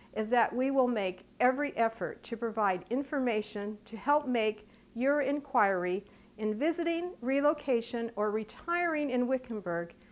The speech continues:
an enjoyable experience. If you would like more information about Wickenburg, a visitor or relocation packet, please contact me direct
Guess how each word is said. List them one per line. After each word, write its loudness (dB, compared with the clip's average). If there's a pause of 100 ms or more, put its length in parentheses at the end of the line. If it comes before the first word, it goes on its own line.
(140)
an 0
enjoyable 0
experience. -8 (720)
If 2
you 2
would 2
like 6
more 2
information 0
about 4
Wickenburg, -6 (420)
a 6
visitor 2
or 4
relocation 0
packet, 0 (420)
please 2
contact 0
me -14 (200)
direct 4